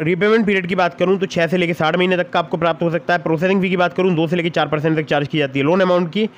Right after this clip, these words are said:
एलिजिबिलिटी में आपका सैलरीड employee होना जरूरी है। Minimum monthly salary आपकी पच्चीस हज़ार रुपये होनी चाहिए। एज की बात करूँ तो तेईस साल से अधिक होनी चाहिए। पचपन साल से कम अगर आप इस एज group में आते हैं तो आप loan apply करके देख सकते हैं। Civil score अगर आपका कम है, छः सौ पचास के आसपास है, तो भी आपको लोन प्राप्त हो सकता है।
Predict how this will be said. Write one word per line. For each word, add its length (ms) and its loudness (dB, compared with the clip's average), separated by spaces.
एलिजिबिलिटी 420 0
में 100 4
आपका 200 0
सैलरीड 500 0
employee 300 2
होना 180 4
जरूरी 400 2
है। 160 4
Minimum 320 2
monthly 320 0
salary 260 0
आपकी 200 -2
पच्चीस 320 -4
हज़ार 140 2
रुपये 180 0
होनी 200 2
चाहिए। 360 2
एज 220 2
की 100 -2
बात 200 0
करूँ 220 0
तो 100 -4
तेईस 380 0
साल 180 0
से 100 -2
अधिक 140 0
होनी 180 0
चाहिए। 180 -2
पचपन 300 -4
साल 160 -2
से 60 -4
कम 180 -4
अगर 180 -2
आप 120 -4
इस 120 -4
एज 180 -2
group 260 -2
में 120 0
आते 200 -2
हैं 160 0
तो 60 2
आप 140 0
loan 160 2
apply 260 0
करके 180 -2
देख 160 -2
सकते 240 -4
हैं। 80 0
Civil 280 -2
score 220 -2
अगर 160 0
आपका 220 -2
कम 260 -2
है, 120 0
छः 200 -6
सौ 80 -4
पचास 300 -4
के 100 -4
आसपास 320 -6
है, 120 -2
तो 100 2
भी 80 0
आपको 220 0
लोन 180 0
प्राप्त 280 -2
हो 100 -2
सकता 280 -4
है। 140 -2